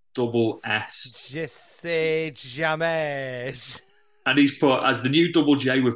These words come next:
Speaker 1: bleached blonde hair, apparently. He put, "Sometimes I think the buried alive concept on the next pay-per-view is apropos for the entire promotion when you see things like this, the new
Speaker 2: <laughs>
Speaker 1: Razor and the new Diesel." So
Speaker 2: <laughs> He's so ribald this week, isn't he, Meltzer?
Speaker 1: Oh, he, he's bloody on one.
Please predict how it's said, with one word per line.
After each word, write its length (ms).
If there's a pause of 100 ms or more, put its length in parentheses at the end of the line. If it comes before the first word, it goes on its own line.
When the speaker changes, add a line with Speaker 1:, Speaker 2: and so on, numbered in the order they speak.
Speaker 1:
bleached 420
blonde 300
hair, 340
apparently. 600
He 60
put, 260
"Sometimes 500
I 80
think 200
the 80
buried 240
alive 320
concept 420
on 140
the 60
next 260
pay-per-view 400
is 180
apropos 480
for 100
the 120
entire 340
promotion 480
when 80
you 80
see 220
things 340
like 180
this, 340
the 120
new 220
Speaker 2:
<laughs> 0
Speaker 1:
Razor 300
and 280
the 60
new 260
Diesel." 480 (400)
So 440
Speaker 2:
<laughs> 760
He's 180
so 220
ribald 680
this 280
week, 220
isn't 320
he, 100
Meltzer? 380
Speaker 1:
Oh, 120
he, 340
he's 180
bloody 260
on 200
one. 160